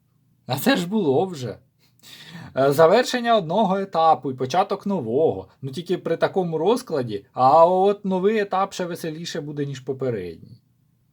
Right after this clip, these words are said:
Тобто, ну що, якісь економічні рішення будуть, я так бачу, е, щось схоже дуже непопулярне щодо економіки. Да. Мало того, знов таки, Манна, Стейвас.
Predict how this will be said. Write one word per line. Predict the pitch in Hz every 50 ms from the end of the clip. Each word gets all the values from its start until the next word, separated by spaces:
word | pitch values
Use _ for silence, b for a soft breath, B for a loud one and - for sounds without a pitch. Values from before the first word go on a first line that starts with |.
| _ _ _ B B B B B B B B B _
Тобто, | - 269 254 220 - - - 160
ну | 190 269 302
що, | - - 247 196
якісь | 175 170 - 262 233 -
економічні | 233 226 220 214 220 214 220 220 - - 214 202
рішення | 202 214 190 - 175 151 139 131 127
будуть, | 127 170 226 247 202 - -
я | 160 151
так | 143 151 143 127
бачу, | 135 147 190 220 220 220 - - 180 165 151 139 131 b b b b b _
е, | - 151 147 147 147 147 147 143 143 135
щось | 131 196 208 196 196
схоже | - - 175 180 175 165 160
дуже | 143 160 180 160 147 160
непопулярне | 139 139 139 131 143 135 131 139 139 139 160 202 233 220 190 170 147 127
щодо | 131 - 170 180 160 165 160
економіки. | 147 147 143 147 135 131 120 123 135 143 135 135 131 123 127 - - 117 107 98 85 80 _ _ _ _ _ _ _ _ _ _ _ _ _ _ _ _ _ _ _ _ _ _ _ _
Да. | - 131 131 127 123 117 104 92 - - B B B B B B B B
Мало | - 165 208 254 262 254 247
того, | 240 233 208 190
знов | 170 208 196 -
таки, | 160 135 - 151
Манна, | 135 143 170 190 196 185 175
Стейвас. | 160 - - 170 180 196 202 190 175 156 139 127 -